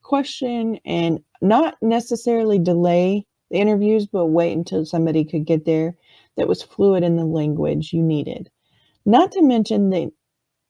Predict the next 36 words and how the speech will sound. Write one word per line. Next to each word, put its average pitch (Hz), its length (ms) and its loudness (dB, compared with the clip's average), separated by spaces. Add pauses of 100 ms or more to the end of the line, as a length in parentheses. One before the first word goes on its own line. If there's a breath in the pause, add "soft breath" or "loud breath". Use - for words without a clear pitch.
(160)
Orlando 208 880 2
has 262 600 -4
universities 190 880 0
and 175 100 -2
has 185 520 -4
schools 180 400 -4
that 170 240 -4
specialize 170 680 -2 (140)
in 190 420 0 (240)
foreign 165 640 4
language. 156 680 -2 (640 soft breath)
W-, 175 300 2 (140)
if 202 160 -2
you 190 80 0
couldn't 285 260 6
get 240 180 2
one 202 140 -2
through 185 160 0
the 170 140 -2
police 196 260 -2
department, 165 560 -6
who's 190 240 -4
to 202 100 -8
say 180 240 -2
you 170 140 0
couldn't 165 280 -6
call 160 300 -2
over 160 360 2
and 170 240 -2
been 165 120 0
like, 160 200 -4
"I 156 100 -2
need 160 260 2
somebody 160 380 0
to 156 100 0
come 156 580 0